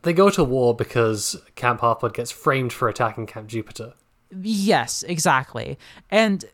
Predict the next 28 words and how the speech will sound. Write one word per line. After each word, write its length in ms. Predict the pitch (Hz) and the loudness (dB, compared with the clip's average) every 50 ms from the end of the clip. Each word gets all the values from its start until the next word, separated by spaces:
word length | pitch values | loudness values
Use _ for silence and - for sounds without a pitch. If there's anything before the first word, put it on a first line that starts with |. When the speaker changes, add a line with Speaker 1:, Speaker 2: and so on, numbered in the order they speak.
| _ _ - | _ _ -10
Speaker 2:
there's, 420 | 180 - 254 247 220 180 160 - 139 123 | -4 0 0 0 0 0 -4 -8 -10 -10
<sighs> 60 | - - - - _ _ _ _ _ _ - | -10 -10 -12 -14 _ _ _ _ _ _ -4
the 140 | 180 226 254 | 0 2 4
only, 220 | 247 277 285 202 | 4 4 2 2
they 180 | 190 240 262 254 | 2 2 4 4
only 220 | 269 302 294 294 | 4 2 2 0
have 180 | 233 220 247 202 | 0 2 2 2
a 60 | 196 | 2
conflict 560 | - - 190 190 196 196 190 - 185 175 - | 0 2 4 4 4 4 2 0 0 0 0
that 100 | - 175 | 0 0
exists 380 | 156 151 - - 165 160 - - | 0 -2 0 0 0 0 0 -2
because 400 | - 156 - 170 160 156 143 135 | -6 -6 -2 0 2 2 2 2
there 200 | 156 147 143 143 | 2 2 4 4
is 400 | 139 139 131 120 - - - - - _ _ _ _ _ _ _ _ _ _ - - | 2 2 0 0 -2 -2 -4 -6 -8 _ _ _ _ _ _ _ _ _ _ -2 0
a 80 | 185 | 2
mythological 720 | 180 180 180 170 - 170 143 147 147 143 139 - - 147 131 | 4 4 4 2 2 0 4 4 4 4 2 0 -2 -4 -2
conflict. 680 | - - 131 123 120 117 - - 117 - - - - - - _ _ _ - - - - - - - - | -2 0 -2 -2 -2 -4 -6 -10 -10 -8 -8 -8 -8 -10 -12 _ _ _ -20 -20 -20 -20 -20 -20 -8 -2
Uh, 300 | 170 165 165 151 143 135 - - _ _ _ _ | 0 0 2 2 0 -2 -6 -12 _ _ _ _
Speaker 1:
Yeah. 420 | - 131 117 110 104 95 98 101 107 | -2 0 2 2 2 0 -4 -6 -4
Speaker 2:
and 540 | 185 190 202 196 190 190 190 185 185 180 156 - - | -2 -2 0 0 0 0 0 -2 -2 -4 -6 -8 -8
I, 180 | 180 190 - - | -8 -6 -8 -8
<sighs> 60 | - - - - - - - _ _ _ _ _ _ _ _ _ _ _ _ _ _ _ _ _ _ _ _ _ - - - | -12 -14 -14 -14 -16 -20 -20 _ _ _ _ _ _ _ _ _ _ _ _ _ _ _ _ _ _ _ _ _ -20 -14 -6
I 140 | - 147 160 | -4 -2 0
don't 220 | 160 180 170 165 165 | 2 2 2 2 0
know. 140 | 147 123 | 0 0
It's 160 | 131 156 - - | -2 -4 0 2
not 220 | 185 190 190 185 | 2 2 4 2
like, 300 | 202 185 170 - - | 2 0 0 -2 -6